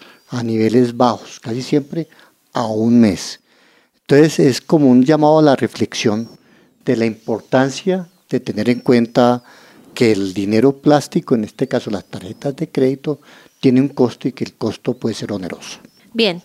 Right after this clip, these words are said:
Speaker 2: hemos visto las implicaciones, eh, de lo que es el uso de las tarjetas de crédito y el pago de los intereses de las mismas.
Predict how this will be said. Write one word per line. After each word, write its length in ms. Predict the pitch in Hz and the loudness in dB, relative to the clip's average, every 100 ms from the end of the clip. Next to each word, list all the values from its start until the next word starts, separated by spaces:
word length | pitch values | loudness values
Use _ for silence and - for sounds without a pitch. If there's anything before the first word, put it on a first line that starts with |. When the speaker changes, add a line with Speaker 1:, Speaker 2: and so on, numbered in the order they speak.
| - | -2
Speaker 2:
hemos 320 | 247 269 269 | 2 2 2
visto 520 | 302 294 - 302 294 | 2 2 2 4 4
las 240 | 269 247 | 2 2
implicaciones, 1000 | 240 220 247 233 190 190 254 262 302 320 - - | 0 0 0 0 -2 0 0 2 0 0 -4 2
eh, 400 | 233 220 202 - | 4 4 2 0
de 180 | 185 220 | 0 2
lo 180 | 196 | 2
que 160 | - 202 | 0 -2
es 100 | 196 | 0
el 160 | 233 262 | 2 4
uso 200 | 247 254 | 4 2
de 60 | |
las 140 | 254 247 | 2 0
tarjetas 400 | 240 202 196 202 | 0 0 -2 -4
de 100 | 247 | -2
crédito 340 | 233 202 247 | -2 0 0
y 100 | 254 | 0
el 80 | 226 | 0
pago 360 | - 180 185 | 0 -2 0
de 120 | 208 226 | 0 0
los 180 | 208 | -2
intereses 500 | 196 190 170 147 170 | -4 -4 -4 -4 -4
de 100 | 175 | -2
las 180 | 208 214 | 0 0
mismas. 360 | 294 311 185 | 2 0 -2